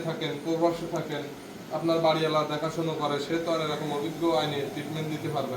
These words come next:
না। সেই ক্ষেত্রে গরুটা নষ্ট হয়ে যাবে ভাই। আমার কথা শুনে গরু এরকম ম্যাস্টাইটিস হইলে সঙ্গে সঙ্গে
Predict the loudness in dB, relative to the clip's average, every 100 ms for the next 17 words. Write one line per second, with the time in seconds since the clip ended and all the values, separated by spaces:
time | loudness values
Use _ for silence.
0 | -4 -4 0 0 0 -2 0 2 2 2
1 | 2 0 -2 0 2 0 0 2 0 -2
2 | -8 -8 -10 -10 -10 -10 -8 -2 0 0
3 | -2 0 0 2 0 0 0 0 0 0
4 | 0 0 -2 -4 -4 -2 -2 -2 0 0
5 | 2 0 0 -2 -2 -2 -4 -2